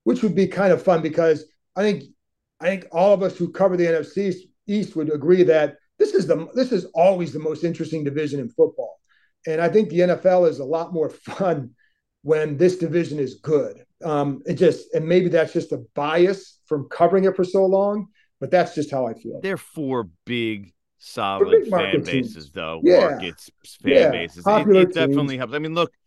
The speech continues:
Speaker 2: the Giants aren't even an enticing team to watch these days that much,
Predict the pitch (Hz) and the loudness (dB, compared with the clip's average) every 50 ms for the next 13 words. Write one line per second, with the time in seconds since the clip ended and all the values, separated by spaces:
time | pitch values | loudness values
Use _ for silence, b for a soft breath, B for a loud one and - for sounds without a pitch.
0 | _ _ _ _ _ _ - 151 143 113 151 160 170 196 208 190 - - 165 156 | _ _ _ _ _ _ -4 -4 -4 -2 -2 -2 0 0 -2 -2 -2 -2 -4 -2
1 | 151 147 151 147 131 135 139 131 123 120 110 - - 135 135 - - 120 107 - | -2 -2 -2 -4 -2 -2 -4 -4 -4 -6 -6 -6 -6 -6 -6 -6 -8 -14 -12 -10
2 | - 131 110 - 104 90 87 104 107 120 127 - - - 143 143 135 117 143 151 | -8 -10 -8 -8 -8 -6 -2 -2 -2 -2 -2 -6 -8 -8 -8 -8 -6 -4 -4 -4
3 | 151 160 156 135 - - _ - 151 151 151 151 160 165 160 - 107 | -2 -4 -4 -8 -12 -16 _ -10 -8 -8 -6 -6 -6 -8 -8 -10 -16